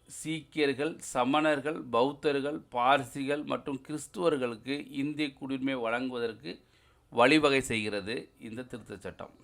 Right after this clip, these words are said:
அடுத்து, தொடர்ந்து ஐந்து ஆண்டுகள் இந்தியாவில் வாழ்ந்தவர்களுக்கு மட்டும்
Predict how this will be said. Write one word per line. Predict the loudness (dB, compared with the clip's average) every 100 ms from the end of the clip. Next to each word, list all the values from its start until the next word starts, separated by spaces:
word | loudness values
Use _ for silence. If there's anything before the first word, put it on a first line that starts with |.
| _ _ _ _ _ _ -12
அடுத்து, | -8 -8 -8 -10 -10 _ _ _ _ _ _ _ _ _ _ 2
தொடர்ந்து | 6 8 6 4 2
ஐந்து | 4 6 4 6
ஆண்டுகள் | 6 6 0 -2 -8
இந்தியாவில் | -8 -4 0 2 4
வாழ்ந்தவர்களுக்கு | 4 6 6 4 2 0 -4
மட்டும் | -2 0 0 -2 -4 -4 -8